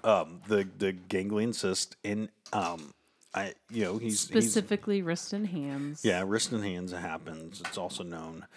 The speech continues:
Speaker 1: um, as a Bible cyst. So, um, because they would, uh, in the olden days, I don't know how olden these days he was talking about,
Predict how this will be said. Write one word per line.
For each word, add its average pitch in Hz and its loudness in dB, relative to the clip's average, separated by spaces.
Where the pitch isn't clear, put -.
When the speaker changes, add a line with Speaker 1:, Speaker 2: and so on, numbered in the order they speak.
Speaker 1:
um, 78 -4
as 90 -4
a 90 -6
Bible 80 -6
cyst. - -2
So, 82 -2
um, 82 0
because 87 -4
they 87 -4
would, 78 -10
uh, 85 -8
in 87 -10
the 80 -8
olden 80 -8
days, 78 -10
I 80 -8
don't 73 -14
know - -10
how - -10
olden 78 -8
these 80 -4
days 78 -8
he 90 -8
was 78 -8
talking 156 -8
about, - -10